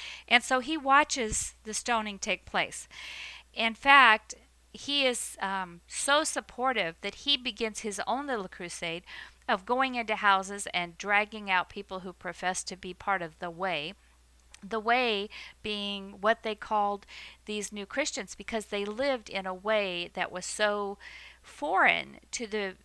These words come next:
Jews that were there at the time. And so because they,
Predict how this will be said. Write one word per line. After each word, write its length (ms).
Jews 440
that 200
were 140
there 400
at 140
the 80
time. 380
And 140
so 320
because 460
they, 260